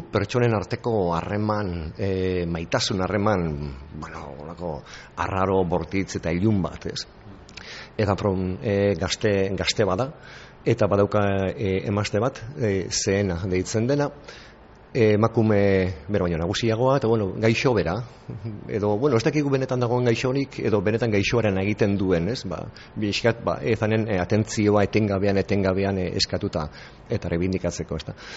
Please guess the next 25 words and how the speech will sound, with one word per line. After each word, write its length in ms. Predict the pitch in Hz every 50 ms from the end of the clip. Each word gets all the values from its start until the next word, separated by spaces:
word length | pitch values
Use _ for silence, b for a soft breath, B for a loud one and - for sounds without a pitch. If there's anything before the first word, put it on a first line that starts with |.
| B B B B B B B -
Eta, 300 | - - 135 120 123 110 113
bueno, 160 | 127 113 101
haien 140 | 101 98 101
arteko 320 | 92 - - - - 107
harremana 320 | 101 107 104 101 92 95 101
ez 100 | 98 - 104
da 100 | 95 95 92 92 92 78 - -
beste 220 | 101 92 - 110 113
mundukoa, 460 | 127 139 139 143 139 135 127 123 147 160 139 - - - -
eta 180 | - 110 - 107
hor 100 | 110 110 -
tartean 420 | 107 104 107 - - 107 104 113 113
sartzen 460 | - - 107 104 104 - 123 107 107
da 140 | 110 107 104
gero 200 | 90 104 104 104 101
hirugarren 420 | 98 95 104 90 90 78 90 87 80
bat, 240 | 80 69 - - 87
ez 60 | - -
da? 80 | 101 98
Beti 180 | 98 98 98
sartzen 280 | 87 107 98 - 104 101
da 80 | 92 87
hirugarren 320 | 95 90 92 90 95 98
bat 160 | 101 98 -
hor, 160 | 101 92 85